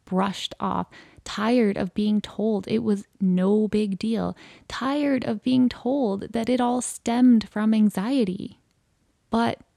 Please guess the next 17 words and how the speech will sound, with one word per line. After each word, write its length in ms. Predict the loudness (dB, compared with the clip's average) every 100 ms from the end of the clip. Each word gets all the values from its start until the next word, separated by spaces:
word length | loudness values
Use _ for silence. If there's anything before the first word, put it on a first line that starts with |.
| _ -2
mostly 840 | 0 2 0 0 -4 -4 -4 -8 _ _ _ _ -18
tired 680 | -14 -8 -4 -2 -2 -2 -2
of 220 | -2 -2 -4 -4
being 460 | 0 2 2 0 -6 _ -20 -18 -6
sick. 560 | -4 -4 -10 -20 -20 -20 _ _ _ _ _ _ _ _ _ _ _ _ _ _
Finally, 840 | -10 -4 2 4 4 2 -4 -8 -16 _ _ -8
she 240 | -4 -2
was 180 | 0 -2
seen. 640 | -6 -2 0 0 -2 -6 -10 _ _ _ _ _ -20 -20 -12
She 280 | -4 2 2
laid 360 | 2 2 0 -2 _
all 460 | 0 4 4 4 2
of 120 | 0
her 160 | -4 -4
concerns 640 | 0 -2 0 0 0 0
out, 320 | -2 -4 -6
recapping 920 | -6 -2 0 -2 -6 -8 -6 -4 -2